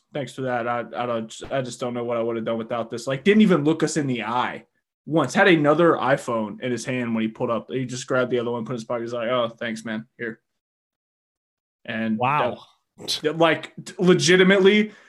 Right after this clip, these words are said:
Speaker 1: I, it, it made me want to steal his money. Like, wish I would have stolen the <laughs> guy's
Speaker 2: Yeah, man.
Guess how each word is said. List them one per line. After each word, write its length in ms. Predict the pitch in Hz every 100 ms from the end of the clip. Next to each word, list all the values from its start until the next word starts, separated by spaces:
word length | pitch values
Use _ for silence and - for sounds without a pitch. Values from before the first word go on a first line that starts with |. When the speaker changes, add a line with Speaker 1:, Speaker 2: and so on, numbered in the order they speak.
| -
Speaker 1:
I, 100 | -
it, 360 | 160 170 165 160
it 200 | 190 160
made 220 | 160 180
me 140 | 165 165
want 460 | 127 143 147 151
to 120 | -
steal 360 | 143 - 147 127
his 180 | 156 131
money. 240 | 123 131
Like, 280 | 120 127 123
wish 200 | 156 156
I 100 | 151
would 220 | 135 143
have 120 | 135
stolen 540 | 135 185 160 143 135 131
the 100 | 170
<laughs> 0 |
guy's 1200 | - - - - 339 403 - - 349 - - 262
Speaker 2:
Yeah, 320 | 135 202 156 92
man. 420 | 101 120 147 151